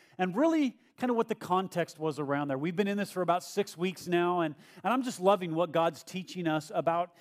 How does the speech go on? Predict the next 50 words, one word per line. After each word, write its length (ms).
his 220
heart, 560
um, 280
and, 160
and 160
how 160
we 140
see 240
Jesus 800
and 100
the 60
people 320
that 80
he 120
hung 240
out 200
with. 260
Before 240
we 100
get 160
into 260
that 220
today, 240
I 80
just 200
wanna 300
just 200
take 180
a 40
moment 320
and 60
celebrate 500
a 60
little 240
bit 140
as 160
a 40
church 360
family, 400
just 160
some 160
fun 280
things 200
that 80
are 60
going 260
on 220
this 240
week. 240
And 180